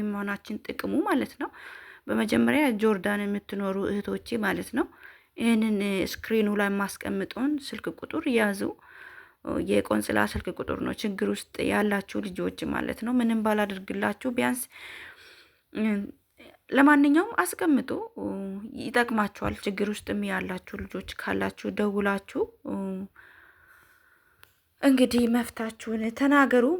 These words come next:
የደረሰባችሁን ነገር ማለት ነው። የቆንጽላ ስልክ ቁጥር ነው። በየቀኑ የሚሰማው ነገር እኔ በጣም ለጆሮ ራሱ ስቅጥጥ ነው የምለው። እኔ፣ እኔ ምን አይነት፣ እኔ እንጃ፣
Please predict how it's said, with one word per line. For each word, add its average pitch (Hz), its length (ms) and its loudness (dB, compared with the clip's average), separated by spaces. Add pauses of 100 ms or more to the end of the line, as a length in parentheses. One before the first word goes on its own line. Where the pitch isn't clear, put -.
(380)
የደረሰባችሁን 196 880 -4
ነገር 202 260 0
ማለት 214 180 2
ነው። 233 100 -2
የቆንጽላ 208 400 0
ስልክ - 260 -8
ቁጥር - 280 -6
ነው። 262 180 0 (580)
በየቀኑ 247 480 4
የሚሰማው 247 600 2
ነገር 240 260 0
እኔ 240 140 2 (120)
በጣም 220 380 0
ለጆሮ 233 420 2
ራሱ 240 280 0
ስቅጥጥ 269 380 -8 (220)
ነው 254 100 4
የምለው። 214 400 2
እኔ፣ - 140 -4 (200)
እኔ 226 100 -6 (100)
ምን 254 200 4
አይነት፣ 269 320 4 (800)
እኔ 240 160 0
እንጃ፣ 254 180 4